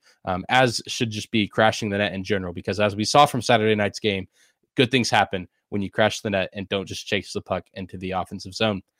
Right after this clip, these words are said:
Coming up next, we'll talk a little bit about some of the things that the Dallas Stars can continue to improve, because as I said, as fun as this game was to watch on Saturday,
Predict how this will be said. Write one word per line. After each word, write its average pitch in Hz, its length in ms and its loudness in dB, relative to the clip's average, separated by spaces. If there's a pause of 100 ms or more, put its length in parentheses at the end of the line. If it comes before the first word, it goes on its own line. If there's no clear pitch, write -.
(360)
Coming 196 220 8
up 165 100 4
next, 170 280 4
we'll 143 120 2
talk 147 260 4
a 139 60 -6
little 139 220 2
bit 147 120 2
about 139 260 4
some 151 160 -2
of 147 80 0
the 131 80 -4
things 131 280 -4
that 113 80 -12
the 120 60 -4
Dallas 117 280 2
Stars 113 260 -2
can 104 160 -10
continue 175 540 -8
to 170 140 -4
improve, 135 260 -6
because 117 220 -6
as 113 200 0
I 110 60 2
said, 104 240 -2
as 98 140 -6
fun 139 200 4
as 127 140 0
this 123 180 -2
game 113 240 -2
was 98 200 -6
to 98 100 -12
watch 110 300 2
on 110 100 0
Saturday, 98 540 -4